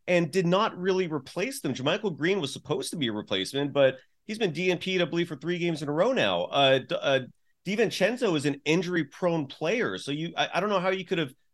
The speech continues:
relied on him to give you significant minutes for the whole year. He's a great player, by the way. When he does play, he contributes. Yeah, it's perplexing. I don't understand what the big picture strategy is here. And what's even more concerning is that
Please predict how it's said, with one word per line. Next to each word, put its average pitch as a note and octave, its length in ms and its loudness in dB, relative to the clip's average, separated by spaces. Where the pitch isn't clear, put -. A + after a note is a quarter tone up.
relied D3 600 2
on B2+ 160 0
him A2 180 0
to A2+ 100 -6
give A2 200 0
you A2 120 -4
significant A2 560 -4
minutes G#2+ 220 -4
for - 80 -12
the A2 80 0
whole G#2+ 180 -2
year. G#2 160 -4
He's G3+ 180 -6
a C4 40 -4
great C#3+ 240 0
player, A#2 240 -2
by F2 120 -4
the F2+ 60 -6
way. F2 160 -4
When A2+ 300 -4
he D#3 120 -4
does D3+ 300 2
play, C#3+ 260 -2
he B2 100 -6
contributes. A#2 560 -6
Yeah, G#3+ 220 2
it's F#3 140 2
perplexing. D#3+ 540 -2
I C#3 120 6
don't D#3+ 320 0
understand E3 420 -4
what D3+ 80 -4
the C3+ 60 -2
big D3 240 -6
picture D3 240 -10
strategy C3 500 -2
is A#2 120 -8
here. B2 340 0
And E3 120 4
what's E3+ 160 2
even G3+ 160 6
more F3 320 4
concerning C#3+ 640 -2
is C3 200 -6
that C3 280 0